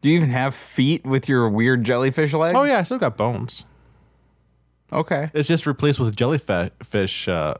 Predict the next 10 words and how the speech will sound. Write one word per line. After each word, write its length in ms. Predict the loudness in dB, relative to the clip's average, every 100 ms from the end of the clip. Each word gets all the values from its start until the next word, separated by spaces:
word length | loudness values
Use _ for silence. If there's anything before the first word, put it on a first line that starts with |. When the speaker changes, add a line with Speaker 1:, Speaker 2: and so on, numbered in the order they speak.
| _ -14
Speaker 2:
flesh. 480 | -6 -4 -6 -12 -16 -20 _ _ _ _ _ _
Speaker 1:
That's, 1040 | -8 -2 -2 -2 -6 -8 -8 -6 -8 -10 -14 _ _ _ _ -2
that, 220 | -2 -4 _
that 120 | -2 2
doesn't 260 | 2 0
sound 340 | -2 0 0 0
healthy. 500 | -4 -4 -6 -6 -10 -18 -20 -20 _
Speaker 2:
Well, 260 | -2 2 2
that's 180 | 0 2
just 240 | 0 0